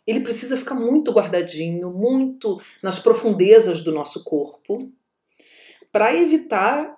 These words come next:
risco de dano nesse sistema. Ele tá, tem que tá bem guardado, né? Porque se a, a gente sabe que um danozinho na parede da artéria,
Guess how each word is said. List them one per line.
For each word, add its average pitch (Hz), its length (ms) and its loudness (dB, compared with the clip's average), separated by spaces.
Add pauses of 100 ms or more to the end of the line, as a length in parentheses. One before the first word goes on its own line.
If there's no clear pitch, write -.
(160)
risco 262 460 -4
de 302 240 0
dano 285 360 8
nesse 160 300 -4
sistema. - 540 -8
Ele - 120 -6
tá, 254 160 -6
tem - 260 -6
que - 60 -8
tá 311 80 0
bem 240 200 -2
guardado, 175 680 -2 (160)
né? 226 300 -6 (180)
Porque 214 200 -6
se 233 220 -4
a, 220 80 -4
a - 20 -2
gente 262 200 -4
sabe 202 260 -2
que 285 120 -6
um 262 160 -4
danozinho 226 500 0
na 202 120 -4
parede 185 460 0
da 156 100 2
artéria, 190 540 -4